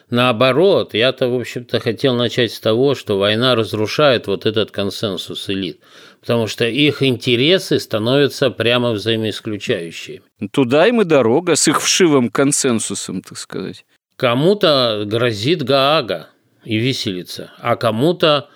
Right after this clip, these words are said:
Speaker 1: значит, это совершенно не важно, и они хотят дальше качать деньги. То есть это все равно приведет к разрушению консенсуса, и когда будет выбор, вот или виселица, или русский мир,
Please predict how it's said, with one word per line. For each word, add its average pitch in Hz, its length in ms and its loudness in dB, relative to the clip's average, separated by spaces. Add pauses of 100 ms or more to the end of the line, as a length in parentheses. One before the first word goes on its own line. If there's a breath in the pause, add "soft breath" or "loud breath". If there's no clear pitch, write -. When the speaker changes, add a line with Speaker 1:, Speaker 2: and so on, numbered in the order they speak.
(280 soft breath)
Speaker 1:
значит, 110 500 -2
это 104 280 0
совершенно 120 580 -2
не 117 160 2
важно, 127 380 0
и 110 80 0
они 104 220 0
хотят 101 380 -4
дальше 110 300 -2
качать 90 440 -6
деньги. 85 400 -6 (360 soft breath)
То - 80 -10
есть 85 120 -8
это 143 240 0
все 127 180 -2
равно 127 280 2
приведет 110 720 0
к - 60 -8
разрушению 104 720 -2
консенсуса, 147 920 -4 (300 loud breath)
и 139 140 0
когда 135 360 2
будет 127 360 0
выбор, 113 400 2
вот 120 320 2
или 104 160 0
виселица, 104 840 -4 (180 soft breath)
или 127 200 4
русский 120 460 0
мир, 185 340 2